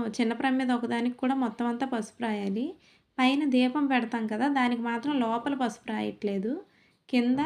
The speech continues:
ఇంకా అంచుల వై-, వైపున మాత్రమే రాశాను. రాసి ఇందులో ఇన్-, కల్లుప్పు వేసుకోవాలండి. ఇది ఇంట్లో వాడతాం కదా, అది కాదు. అంటే వంటగదిలో పెట్టేసింది కాదు,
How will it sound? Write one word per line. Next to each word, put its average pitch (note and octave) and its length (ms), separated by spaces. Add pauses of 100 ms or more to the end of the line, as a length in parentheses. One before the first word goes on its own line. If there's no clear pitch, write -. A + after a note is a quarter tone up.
(120)
ఇంకా C4+ 240
అంచుల A#3 380
వై-, A3+ 440
వైపున A3+ 360
మాత్రమే A3 440
రాశాను. G#3 580 (1400)
రాసి A#3+ 440 (160)
ఇందులో B3 320
ఇన్-, B3 260
కల్లుప్పు B3+ 500
వేసుకోవాలండి. A3 880 (720)
ఇది A#3+ 140
ఇంట్లో A#3 300
వాడతాం B3 440
కదా, A3+ 240
అది A#3 160
కాదు. A3 420 (720)
అంటే A3+ 220 (440)
వంటగదిలో B3 540
పెట్టేసింది B3 640
కాదు, G#3 340